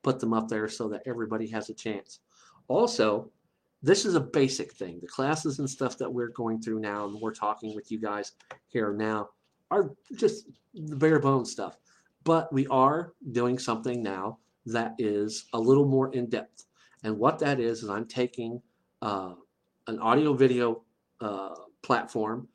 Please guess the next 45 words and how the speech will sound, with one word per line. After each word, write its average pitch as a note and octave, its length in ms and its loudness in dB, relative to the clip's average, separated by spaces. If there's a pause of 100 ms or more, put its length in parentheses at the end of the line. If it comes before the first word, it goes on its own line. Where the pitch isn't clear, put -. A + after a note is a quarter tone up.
(240)
putting C3 240 2
it D3 100 -2
together. A2+ 500 -2 (220)
And A2+ 80 -8
what D3+ 160 0
we're G#3 140 8
doing E3 240 2
something D3 420 -2
is A#2+ 140 -6
called A#2 340 0
the A2 60 -4
Lore B2 340 4
Keeper A2+ 340 -6
course. - 440 -16 (280)
The B2 60 -4
Lore D3+ 160 4
Keeper F3+ 300 -2
course C3 420 0
was, A#2+ 300 0
um, G2+ 360 -4 (380)
brought D3+ 220 2
together C3 560 2
by A2 400 0
a G#2+ 120 -2
leader D3 360 2
of C3+ 60 0
the B2 60 -4
pagan C3+ 280 -2
community A#2+ 520 -4 (460)
and A#2 300 -2
the G#2+ 640 -4
Celtic D3 300 -2
Reconstruction C#3 580 -4
community B2 440 -4 (300)
from A#2+ 220 -4
years D3 180 4
ago, B2+ 320 2
a A2+ 60 0
man C3+ 240 0
by C3 120 0
the B2 100 -2
name B2 260 -2
of G2 80 -6
Alexei A2+ 420 -4
Kondratev. B2 720 -4